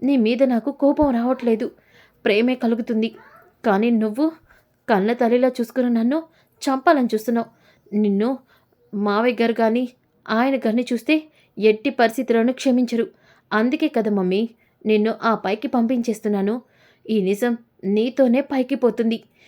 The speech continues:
ఇక నాకు ఎటువంటి ప్రమాదం ఉండదు. ఆ తర్వాత ఆ దీపని అలాగే ఆ గ్రాని కొడుకుని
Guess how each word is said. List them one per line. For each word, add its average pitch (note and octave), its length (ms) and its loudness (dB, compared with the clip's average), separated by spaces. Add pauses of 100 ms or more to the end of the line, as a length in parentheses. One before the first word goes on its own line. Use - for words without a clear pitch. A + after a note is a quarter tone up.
(220)
ఇక G#3+ 360 -2 (320)
నాకు G3+ 300 0
ఎటువంటి A3 500 0
ప్రమాదం A#3 600 0
ఉండదు. A#3 320 0 (560)
ఆ G3+ 120 2
తర్వాత A3 480 0
ఆ A3 180 0
దీపని A#3 520 -2 (320)
అలాగే B3+ 540 -2 (540)
ఆ G#3 340 0
గ్రాని A3 400 0 (160)
కొడుకుని A#3+ 560 0